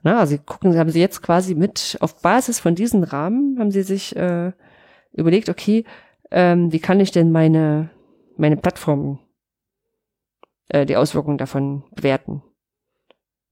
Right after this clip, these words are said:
Das Paper habe ich noch nicht gelesen, weil das ist, das habe ich, glaub ich, wenn überhaupt als Preprint, äh, da, die, der Tagungsband von der emux ist noch nicht veröffentlicht.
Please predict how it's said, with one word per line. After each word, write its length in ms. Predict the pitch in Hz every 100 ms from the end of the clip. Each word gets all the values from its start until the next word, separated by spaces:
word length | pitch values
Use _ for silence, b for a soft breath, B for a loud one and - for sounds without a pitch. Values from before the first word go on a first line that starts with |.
| -
Das 120 | 233
Paper 200 | 269 214
habe 80 | 175
ich 80 | 160
noch 60 | 175
nicht 160 | -
gelesen, 380 | 156 147 165 190
weil 100 | 143
das 140 | 160
ist, 180 | 175 -
das 260 | - - -
habe 120 | 170
ich, 100 | -
glaub 160 | - 160
ich, 160 | - - -
wenn 160 | 190
überhaupt 280 | 185 170 -
als 140 | 151
Preprint, 560 | - 185 165 160 - -
äh, 200 | 151 151
da, 260 | 147 160 165
die, 200 | 147 151
der 160 | 151
Tagungsband 560 | - 160 180 170 156 151
von 140 | 147
der 120 | 143
emux 300 | 170 170 -
ist 80 | 160
noch 60 | 147
nicht 100 | 151
veröffentlicht. 640 | - 208 143 180 302 -